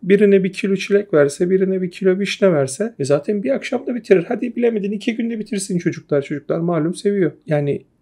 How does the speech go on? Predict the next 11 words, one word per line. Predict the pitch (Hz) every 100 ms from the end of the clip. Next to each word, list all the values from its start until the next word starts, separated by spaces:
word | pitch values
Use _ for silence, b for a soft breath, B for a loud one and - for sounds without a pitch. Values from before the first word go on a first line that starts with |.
| 147
dört | 151 -
bin | 196
lira | 190 175
alan | 160 190 185
bir |
adamın | 180 190 190 175
buna | 151 147 170
bir | 165 170
bütçesi | 165 165 185 -
yok | - - -
ki. | -